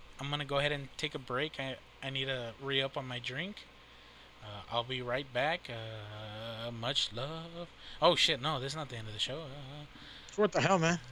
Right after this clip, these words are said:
Speaker 1: uh, Richard Murray. So, that recording kinda went a little crooked. Uh, I had some technical difficulties. Uh, my interface stopped working altogether.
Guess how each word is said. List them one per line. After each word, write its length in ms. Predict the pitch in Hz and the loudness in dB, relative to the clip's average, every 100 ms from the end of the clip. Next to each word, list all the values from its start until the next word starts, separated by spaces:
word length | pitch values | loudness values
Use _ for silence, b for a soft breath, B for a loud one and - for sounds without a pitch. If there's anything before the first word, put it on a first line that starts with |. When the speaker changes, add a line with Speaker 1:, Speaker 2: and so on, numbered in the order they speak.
| 117 117 127 | -10 -8 -4
Speaker 1:
uh, 440 | 131 143 139 147 | -2 0 2 2
Richard 280 | 139 131 160 | 2 4 2
Murray. 100 | 113 - - - - B B B B B B B B - - - | 2 -6 -12 -14 -14 B B B B B B B B -20 -14 2
So, 600 | - - 135 135 135 131 - - - - - - - - - - - - - - - - - - - - - | 6 6 8 6 6 4 -4 -20 -20 -20 -18 -14 -14 -14 -18 -20 -20 -20 -20 -20 -20 -20 -20 -20 -20 4 10
that 180 | 220 | 10
recording 440 | 220 - 143 120 117 | 10 2 4 4 4
kinda 260 | 135 117 | 4 4
went 260 | 107 110 107 - - - | 2 0 -2 -8 -18 -6
a 60 | 135 | -2
little 300 | 120 113 92 | 0 -2 -2
crooked. 760 | - - 147 190 - 147 175 226 - - B B B B B B B B B - | 0 2 6 6 6 2 2 0 -10 -20 B B B B B B B B B 2
Uh, 180 | 123 117 | 4 6
I 100 | 120 | 10
had 180 | 143 165 | 10 10
some 160 | - 123 - | 8 2 4
technical 500 | 170 - 180 190 165 | 6 6 2 -2 2
difficulties. 800 | 180 180 170 185 180 202 180 - - - - - - _ - - - | 2 2 2 2 2 0 -2 -4 -14 -20 -20 -20 -20 _ -20 -10 2
Uh, 180 | 127 120 | 8 8
my 300 | 110 110 117 139 | 8 2 2 0
interface 460 | 143 165 - 156 | 0 2 2 4
stopped 340 | - 147 139 123 | 6 6 6 4
working 280 | 139 139 | 2 2
altogether. 600 | 123 123 - 113 147 160 | 0 0 2 4 6 4